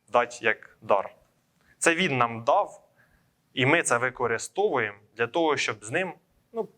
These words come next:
мати спілкування. Саме просте.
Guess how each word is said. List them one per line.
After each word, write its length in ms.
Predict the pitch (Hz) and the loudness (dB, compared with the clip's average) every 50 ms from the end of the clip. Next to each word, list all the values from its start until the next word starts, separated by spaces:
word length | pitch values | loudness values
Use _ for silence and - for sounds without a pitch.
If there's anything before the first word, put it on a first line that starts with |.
| _ _ | _ _
мати 360 | - 107 107 139 190 - - | -10 -4 0 0 0 0 0
спілкування. 640 | - - - 170 - - 120 101 107 117 123 113 - _ _ _ _ _ _ _ _ _ | -4 -4 -4 -6 -6 -6 -2 -2 0 -2 -2 -6 -14 _ _ _ _ _ _ _ _ _
Саме 280 | - - 143 143 139 123 | -4 0 2 2 2 2
просте. 380 | - 117 110 - - - 92 | 0 0 -2 -2 -4 -6 -10